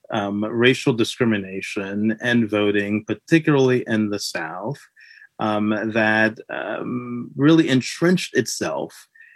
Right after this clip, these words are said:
in the politics and culture of,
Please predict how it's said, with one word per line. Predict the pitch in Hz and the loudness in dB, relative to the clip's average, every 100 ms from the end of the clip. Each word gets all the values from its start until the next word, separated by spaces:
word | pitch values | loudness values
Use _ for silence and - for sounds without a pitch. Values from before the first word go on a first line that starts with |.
| _ - | _ 2
in | 120 113 113 | 4 6 4
the | 110 | 0
politics | - 123 117 110 - 107 104 - - | 0 2 2 2 0 0 0 -6 -6
and | 104 101 - - | -6 -6 -12 -8
culture | 101 101 - 101 90 90 104 _ _ _ _ | -6 -6 -6 -8 -6 -8 -10 _ _ _ _
of, | 117 101 95 98 98 | -2 -2 -2 -4 -6